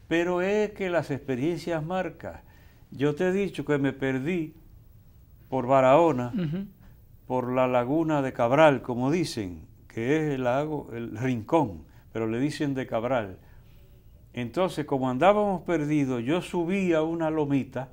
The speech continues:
Speaker 1: muy rocosa para ver si desde allá divisaba caseríos.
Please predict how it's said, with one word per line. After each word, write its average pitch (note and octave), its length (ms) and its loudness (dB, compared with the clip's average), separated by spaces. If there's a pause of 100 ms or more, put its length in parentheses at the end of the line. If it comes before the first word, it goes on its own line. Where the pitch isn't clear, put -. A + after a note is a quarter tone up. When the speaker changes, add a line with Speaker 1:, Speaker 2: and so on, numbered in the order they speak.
(680)
Speaker 1:
muy D#3+ 280 -2
rocosa C#3 680 0 (880)
para C3 280 2
ver F3 340 2
si D3 200 -2
desde C3+ 300 2
allá D#3 300 4
divisaba E3 720 0
caseríos. B2+ 840 -6